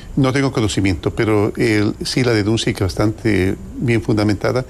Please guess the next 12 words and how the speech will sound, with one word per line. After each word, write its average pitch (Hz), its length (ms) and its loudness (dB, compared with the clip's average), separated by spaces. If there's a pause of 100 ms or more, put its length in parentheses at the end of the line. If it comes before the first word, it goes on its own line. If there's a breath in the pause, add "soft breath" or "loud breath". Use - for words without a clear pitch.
(380 loud breath)
de 117 140 2
que - 80 -4
el 107 60 2
Ejército 110 400 -2
de 107 40 2
Liberación 101 460 2
Nacional 110 420 0 (540 loud breath)
estaba 113 300 0
aportando 104 500 0
a 95 60 2
la 92 80 0
campaña 95 600 0